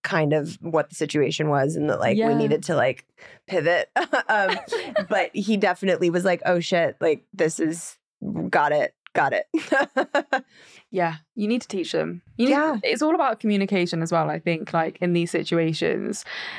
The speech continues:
Speaker 2: If someone is kind of questioning why you would need that toy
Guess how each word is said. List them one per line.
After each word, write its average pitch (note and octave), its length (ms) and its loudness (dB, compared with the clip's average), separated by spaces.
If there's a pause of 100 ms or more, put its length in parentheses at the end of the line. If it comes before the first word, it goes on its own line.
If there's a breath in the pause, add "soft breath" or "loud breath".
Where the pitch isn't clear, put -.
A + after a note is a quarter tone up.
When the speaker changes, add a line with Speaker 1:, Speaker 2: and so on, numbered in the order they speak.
(260 loud breath)
Speaker 2:
If F#3+ 160 0
someone F3+ 420 2
is F3 460 -2 (360)
kind F3 200 2
of F3+ 80 -4
questioning E3+ 680 -2
why D#3+ 260 2
you D#3+ 200 0
would E3 140 0
need D#3+ 340 2
that D#3 300 0
toy F3 540 2